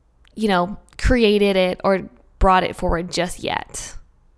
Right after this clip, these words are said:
I want you to be listening into this, because I'm gonna be sharing with you what I failed at this year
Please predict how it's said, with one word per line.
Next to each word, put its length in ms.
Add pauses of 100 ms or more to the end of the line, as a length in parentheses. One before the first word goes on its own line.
(360)
I 80
want 280
you 120
to 80
be 180
listening 540
into 240
this, 280
because 300
I'm 180
gonna 140
be 120
sharing 300
with 180
you 400
what 180
I 140
failed 540
at 460
this 280
year 300